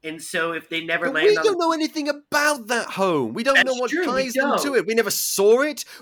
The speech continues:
Speaker 2: We don't know what it's like there. We don't know what they missed out. Does Buzz have a family? Did Alicia have a family? All those other people? That one character, Diaz?
Speaker 1: We
Speaker 2: Like,
Speaker 1: don't, we
Speaker 2: what,
Speaker 1: don't
Speaker 2: what
Speaker 1: know
Speaker 2: are they
Speaker 1: any of that
Speaker 2: missing out
Speaker 1: stuff.
Speaker 2: on?
Speaker 1: We, we, we don't know any of it.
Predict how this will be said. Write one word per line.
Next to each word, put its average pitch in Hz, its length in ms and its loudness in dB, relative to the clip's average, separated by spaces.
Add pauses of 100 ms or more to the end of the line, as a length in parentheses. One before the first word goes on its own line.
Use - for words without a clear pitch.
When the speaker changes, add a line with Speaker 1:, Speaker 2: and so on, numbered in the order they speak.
Speaker 2:
We 190 80 4
don't 196 180 4
know 190 160 2
what 196 160 -2
it's 170 140 -8
like 175 200 -2
there. 247 140 0
We 185 140 -4
don't 175 260 0
know 190 180 0
what 180 220 -4
they 165 80 0
missed 147 420 -4
out. 220 220 -4 (220)
Does 147 220 -4
Buzz 127 360 -4
have 151 180 -4
a 165 60 0
family? 202 380 -2
Did 147 140 -6
Alicia 123 400 -6
have 175 100 -2
a 202 40 -4
family? 214 380 -4
All 180 220 -4
those 175 200 -2
other 165 160 -4
people? 202 600 -10
That 131 160 -2
one 160 200 -4
character, 170 380 -6
Diaz? 185 920 -4 (340)
Speaker 1:
We 170 60 -8
Speaker 2:
Like, 175 120 0
Speaker 1:
don't, 214 220 -4
we 202 140 -12
Speaker 2:
what, 190 200 2
Speaker 1:
don't 220 140 2
Speaker 2:
what 220 160 2
Speaker 1:
know 220 80 -2
Speaker 2:
are 247 100 2
they 254 100 4
Speaker 1:
any 220 80 0
of 214 40 0
that 233 60 4
Speaker 2:
missing 226 320 0
out 240 320 2
Speaker 1:
stuff. 117 220 -2
Speaker 2:
on? - 180 -20 (520)
Speaker 1:
We, 160 280 -8
we, 175 180 -8
we 175 160 -8
don't 190 200 0
know 180 160 0
any 160 280 -4
of 113 80 -10
it. 101 220 -12